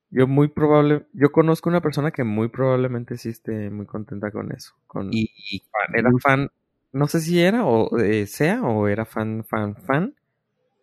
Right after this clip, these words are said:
Speaker 1: de teléfonos BlackBerry.
Speaker 2: ¿Y de cuánto
Speaker 1: Eh,
Speaker 2: estamos hablando?
Speaker 1: esa
Speaker 2: ¿No
Speaker 1: persona
Speaker 2: dijeron?
Speaker 1: co-, esa persona compró el último, yo creo, BlackBerry que hubo.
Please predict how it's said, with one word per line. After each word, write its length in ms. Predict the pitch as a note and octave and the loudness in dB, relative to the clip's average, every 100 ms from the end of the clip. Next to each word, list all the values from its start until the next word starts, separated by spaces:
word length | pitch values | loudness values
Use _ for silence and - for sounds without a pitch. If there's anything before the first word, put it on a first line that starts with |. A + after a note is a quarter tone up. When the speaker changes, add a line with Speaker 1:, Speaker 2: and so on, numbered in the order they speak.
| - | -4
Speaker 1:
de 400 | G2+ G2 F2+ F2 | 0 2 0 -2
teléfonos 460 | F#2+ F#2 G2+ F#2+ F#2 | -6 -8 -10 -12 -10
BlackBerry. 440 | F#2+ - G2 - _ _ | -10 -6 -6 -8 _ _
Speaker 2:
¿Y 80 | A#2 | -6
de 120 | A2 G#2 | -4 -2
cuánto 260 | - A2+ A2+ | 4 6 6
Speaker 1:
Eh, 40 | |
Speaker 2:
estamos 220 | G#2+ - - - A2+ | 6 4 2 -2 2
hablando? 140 | A2 | 4
Speaker 1:
esa 60 | G#2+ | 4
Speaker 2:
¿No 80 | G#2+ | 2
Speaker 1:
persona 300 | B2+ - D#3+ | 0 4 4
Speaker 2:
dijeron? 40 | F#3 | 4
Speaker 1:
co-, 120 | - - _ _ _ _ _ _ _ _ _ | -4 -20 _ _ _ _ _ _ _ _ _
esa 160 | A#2 D#3 | 0 2
persona 260 | D3+ C#3+ D3+ | 4 4 4
compró 240 | D3 B2 | 4 6
el 140 | B2 | 6
último, 420 | B2 B2+ C#3 C3+ A#2 | 6 6 4 2 0
yo 120 | G2+ | -2
creo, 360 | - A2 G2+ G2+ | -2 -2 -2 -6
BlackBerry 500 | G2+ G2+ G2 G2 A2+ | -4 -4 -4 -10 -8
que 300 | A2 G#2+ A2 | -8 -8 -10
hubo. 340 | G#2+ G2 A2+ | -6 -6 -8